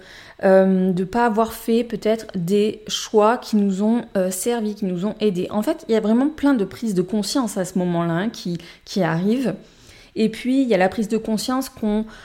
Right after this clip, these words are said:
qu'on est peut-être dans un milieu qui ne nous est pas favorable, on prend peut-être conscience de relations qui vraiment nous, nous, comment, pompent notre énergie, qui ne nous permettent pas d'être qui on est réellement, justement qui nous poussent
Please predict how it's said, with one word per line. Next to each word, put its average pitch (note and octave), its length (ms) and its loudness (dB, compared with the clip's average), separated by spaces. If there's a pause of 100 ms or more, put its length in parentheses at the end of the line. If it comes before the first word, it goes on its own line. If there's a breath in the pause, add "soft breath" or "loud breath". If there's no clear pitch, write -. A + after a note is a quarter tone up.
(140 loud breath)
qu'on A3 160 2
est A3+ 80 4
peut-être A3 300 2
dans G3+ 240 2
un G#3 80 4
milieu G#3+ 400 4
qui A3 180 -2
ne F#3+ 100 4
nous F#3+ 220 4
est F#3+ 80 2
pas G3+ 160 0
favorable, G#3 720 2 (380 loud breath)
on G#3+ 120 2
prend A3+ 240 -4
peut-être G#3 320 -4
conscience G#3 480 -2
de F#3+ 100 2
relations G3 760 2
qui G#3+ 340 -2
vraiment F3+ 300 -2
nous, F#3 300 0 (420 loud breath)
nous, F3+ 240 0
comment, F#3 280 -2
pompent A#3 420 0
notre F#3+ 360 2
énergie, G#3 760 0
qui F#3 380 -4 (280 loud breath)
ne G3 460 4
nous G3+ 180 4
permettent C#4 560 0
pas C4 380 0
d'être F#3+ 260 -2
qui G3 280 -4
on F#3+ 120 2
est G3 120 2
réellement, G#3 600 0 (300 loud breath)
justement A3+ 540 0
qui A3+ 160 0
nous G3 180 4
poussent B3+ 340 -8